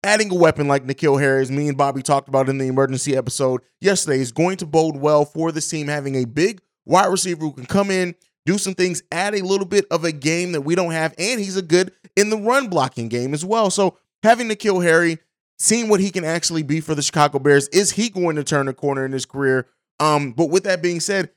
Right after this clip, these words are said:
this Chicago Bears offense, it has improved, right? The passing offense has improved. Are they prepared now to get ready to turn a corner and maybe have a different look for the rest of the season? I've been saying since the beginning of this season,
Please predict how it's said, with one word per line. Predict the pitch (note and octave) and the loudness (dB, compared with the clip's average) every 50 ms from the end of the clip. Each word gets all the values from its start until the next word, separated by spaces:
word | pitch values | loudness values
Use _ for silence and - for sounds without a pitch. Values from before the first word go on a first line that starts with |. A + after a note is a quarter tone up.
| _ _ - | _ _ 0
this | - B3 - | 2 2 2
Chicago | - - B3+ A3 G#3+ F#3 G3+ | 0 0 -2 -2 -2 0 -2
Bears | F3+ E3 F#3+ F#3+ F#3 E3+ - - | 0 0 0 0 0 -2 -4 -6
offense, | C#3 D3 D3+ - - C#3+ C#3 - - - | -6 -6 -6 -6 -6 -10 -10 -10 -8 -4
it | D3+ D#3+ E3 - | -4 -4 -4 -4
has | D#3+ F3 F3 F3+ D#3+ D#3 - | -2 0 0 0 0 -2 -8
improved, | D3+ C#3+ B2+ - - - G#2+ D#2+ - - - | -10 -10 -10 -10 -10 -10 -10 -10 -10 -10 -4
right? | G#2+ B2 D3 C#3 | -2 -2 -2 -2
The | D#3+ | -4
passing | - - - F#3+ G3+ F3+ - D#3 C#3 | -6 -4 0 0 0 0 0 -2 -4
offense | B2 A2+ G#2+ - A2+ G#2+ - | -4 -4 -4 -6 -8 -8 -4
has | A#2+ A2 G#2+ G2+ G#2 | -4 -4 -4 -4 -8
improved. | G2+ F#2+ - - F#2+ G2 F#2+ - - | -10 -14 -12 -12 -12 -12 -10 -6 -4
Are | F#3 G#3+ B3 | -2 0 0
they | A#3+ A#3+ A#3 | 2 0 0
prepared | A3 G#3+ F3 - G3+ F3+ F3 F3 D#3 | -2 -4 -6 -2 -2 0 0 -2 -2
now | D3 D#3 D3+ D3 C#3+ C3+ C3 A#2+ _ _ - | -2 -4 -2 -2 -2 -4 -4 -6 _ _ -20
to | - A#2 | -20 -12
get | A#2 C3+ F#3+ - - | -6 -6 -6 -4 -4
ready | D#3 E3 D#3 D3 C#3+ C3+ C3 B2+ _ _ - | -4 -2 -2 -2 -2 -4 -8 -10 _ _ -12
to | C#3+ B2 | -12 -12
turn | - - - E3+ F3+ G3 G3 | -10 -10 -8 -8 -8 -6 -8
a | G3 F3+ | -10 -8
corner | - E3 C#3+ C#3 B2+ C3 C3 G2 | -4 -2 0 0 0 -2 -4 -4
and | D2 C3 C3+ C3+ D3+ | -6 -6 -6 -4 -2
maybe | E3 G3 A3 G3+ A#3+ A#3 A3 | -4 -4 -4 -4 -6 -6 -6
have | - - E3 F3 F#3 F#3 E3+ | -6 -4 -2 -2 -2 -2 -4
a | D#3+ E3 | -6 -6
different | D3+ B2 D#3+ F3+ - - G3 F#3 E3+ | -4 -2 -2 -2 -4 -6 -8 -4 -4
look | F3+ F3+ F3 | -4 -4 -4
for | - F3+ | -4 -4
the | E3+ E3+ | -2 2
rest | F3 E3+ F3 - - | 2 2 2 0 -4
of | E3+ | -8
the | F3 E3+ | -6 -6
season? | - A3 A3+ G#3 E3 C3+ G#2 _ _ _ _ _ - | -6 -6 -6 -6 -6 -6 -8 _ _ _ _ _ -2
I've | E3+ F3+ D#3 D#3 D#3 | -2 -2 -2 -2 -4
been | E3 G3 G3+ | -4 -4 -2
saying | - - G3+ G#3 G#3 G3+ | -2 -2 -2 -2 -2 -2
since | - G3 F#3+ G3 | -4 -4 -4 -6
the | G3+ | -10
beginning | F3+ F#3+ F#3 G#3+ A3 A3+ A3 G#3+ | -10 -6 -4 -4 -4 -4 -4 -6
of | G#3 F#3+ F#3+ | -6 -6 -6
this | G#3+ G3 | -6 -6
season, | - A3 G#3+ F#3 D3+ B2 | -6 -6 -6 -8 -8 -8